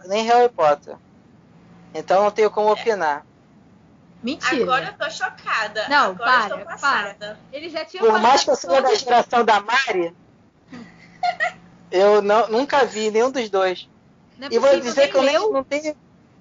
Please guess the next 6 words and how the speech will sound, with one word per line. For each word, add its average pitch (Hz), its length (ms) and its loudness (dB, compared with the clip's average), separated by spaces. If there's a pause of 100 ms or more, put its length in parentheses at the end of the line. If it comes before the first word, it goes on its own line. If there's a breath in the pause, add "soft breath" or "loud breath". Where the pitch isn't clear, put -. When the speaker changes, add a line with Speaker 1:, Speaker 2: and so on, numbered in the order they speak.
(440)
Speaker 1:
eu 247 80 0
não 240 80 0
tenho 262 140 -2
curiosidade 269 460 2
nenhuma, 247 580 -2 (140)
nenhuma. 180 480 -6